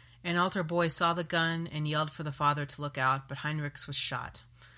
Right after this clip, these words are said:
He staggered back, and then he straightened back up, realizing that he was fatally shot. His last action was to make sure that the vessel containing the wafers was carefully set on the altar,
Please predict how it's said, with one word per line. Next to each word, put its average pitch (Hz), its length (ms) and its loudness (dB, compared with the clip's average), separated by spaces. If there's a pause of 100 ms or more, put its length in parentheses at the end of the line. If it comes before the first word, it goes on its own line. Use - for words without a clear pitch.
(360)
He 165 120 -4
staggered 175 460 2
back, 170 500 2
and 151 240 -2
then 147 240 0
he 143 120 -2
straightened 156 400 -4
back 143 280 -2
up, 139 280 -6
realizing 147 600 -2
that 135 140 -8
he 156 100 -8
was 143 300 -4
fatally 127 340 -6
shot. 131 440 -6 (580)
His 160 200 0
last 185 240 6
action 160 440 0
was 147 180 -2
to 156 140 -4
make 151 180 -2
sure 151 220 -4
that 139 100 -8
the 143 80 -10
vessel 147 380 -2
containing 147 400 -4
the 135 80 -4
wafers 139 440 -4
was 135 120 -10
carefully 147 480 -6
set 143 200 -4
on 135 120 -2
the 135 120 -4
altar, 135 520 -4